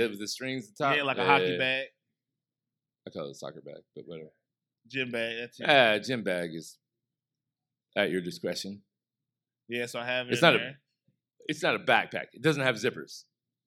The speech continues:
Speaker 2: I mean, yeah, it's a duffel bag.
Speaker 1: So it's a backpack.
Speaker 2: No, a backpack is a backpack.
Speaker 1: This is a backpack.
Speaker 2: Right,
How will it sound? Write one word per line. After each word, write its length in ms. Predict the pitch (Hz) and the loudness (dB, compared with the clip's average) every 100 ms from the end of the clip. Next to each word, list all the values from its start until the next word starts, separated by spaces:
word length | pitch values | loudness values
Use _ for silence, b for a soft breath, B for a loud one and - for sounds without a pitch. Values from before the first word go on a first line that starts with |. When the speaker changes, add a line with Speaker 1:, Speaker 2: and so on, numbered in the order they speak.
| - | -14
Speaker 2:
I 40 | 156 | -8
mean, 260 | 165 202 196 | -6 -8 -2
yeah, 160 | 226 - | -2 0
it's 80 | 214 | -4
a 40 | |
duffel 300 | 196 269 262 | -2 -2 -2
bag. 220 | 165 123 92 87 _ _ _ _ _ _ _ _ _ _ _ _ | -2 -2 -4 -14 _ _ _ _ _ _ _ _ _ _ _ _
Speaker 1:
So 120 | - | -6
it's 100 | 120 101 | -6 0
a 40 | |
backpack. 340 | 131 120 73 - _ _ _ _ _ _ _ - | 0 0 -6 -14 _ _ _ _ _ _ _ -12
Speaker 2:
No, 100 | 180 - _ _ _ - | -12 -12 _ _ _ -12
a 60 | 156 | -6
backpack 560 | 185 254 226 208 180 - | -4 -4 -2 -2 -2 0
is 200 | 165 156 | 0 2
a 80 | - | 4
backpack. 440 | 156 202 196 185 - _ - | 8 8 6 -2 -10 _ 2
Speaker 1:
This 160 | 185 | 4
is 60 | 208 | 4
a 80 | 143 | 6
backpack. 400 | 156 135 98 90 _ _ _ _ _ _ _ _ _ _ 180 | 4 4 -2 -4 _ _ _ _ _ _ _ _ _ _ -10
Speaker 2:
Right, 180 | 175 | -8